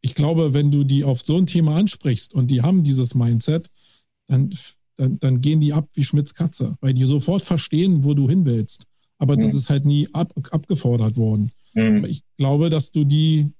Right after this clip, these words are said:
Speaker 1: also gerade an ihrer kreativen Wurzel da sehr stark packen kannst. Aber eben auch nicht alle. Das ist so wie mit seos. Da gibt's halt auch wenig von, die es wirklich global verstehen, warum ich jetzt diesen Button mache,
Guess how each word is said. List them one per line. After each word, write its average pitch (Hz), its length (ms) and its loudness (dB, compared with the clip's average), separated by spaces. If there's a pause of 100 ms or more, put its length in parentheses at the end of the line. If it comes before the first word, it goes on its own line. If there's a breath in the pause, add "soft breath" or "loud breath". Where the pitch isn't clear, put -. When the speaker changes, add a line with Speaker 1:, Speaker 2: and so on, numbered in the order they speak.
(100)
Speaker 1:
also 127 180 0
gerade 143 300 0
an 147 200 2
ihrer 135 260 0
kreativen 147 680 0
Wurzel 143 460 0
da 127 240 0
sehr 139 280 0
stark 143 360 -2
packen 170 260 -4
kannst. 113 380 -2 (380 soft breath)
Aber 143 200 0
eben 151 180 0
auch 143 140 2
nicht 160 180 2
alle. 147 380 0
Das 135 160 -2
ist 127 140 0
so 139 260 2
wie 139 120 4
mit 139 180 2
seos. 143 480 0 (340)
Da 143 80 0
gibt's 131 220 -2
halt 131 120 0
auch 123 280 0
wenig 139 300 2
von, 156 280 2
die 160 80 2
es 143 140 0
wirklich 156 420 0 (100)
global 135 440 0
verstehen, 147 500 0
warum 143 320 2
ich 156 140 0
jetzt 143 280 -2
diesen 135 300 2
Button 135 300 0
mache, 156 400 0